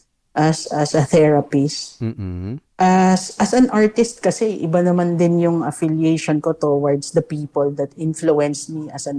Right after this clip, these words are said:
Speaker 1: artist. So,
Speaker 2: Mm-mm.
Speaker 1: uh, although nagko-crossover,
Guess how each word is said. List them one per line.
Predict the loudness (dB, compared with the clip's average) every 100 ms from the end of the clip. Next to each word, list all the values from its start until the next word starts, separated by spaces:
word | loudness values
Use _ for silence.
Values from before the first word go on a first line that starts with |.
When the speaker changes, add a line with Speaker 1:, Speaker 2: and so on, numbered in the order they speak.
| -6
Speaker 1:
artist. | -8 -10 -10 -10 -10 -14 _ -12
So, | -2 2 2 2
Speaker 2:
Mm-mm. | -2 -8 -14 -20 _ _ _ _ _ _ _ _ _ _ _ _ _ -4
Speaker 1:
uh, | 0 2 2 0 2
although | 4 6 6
nagko-crossover, | 4 4 2 4 2 2 4 4 4 2 2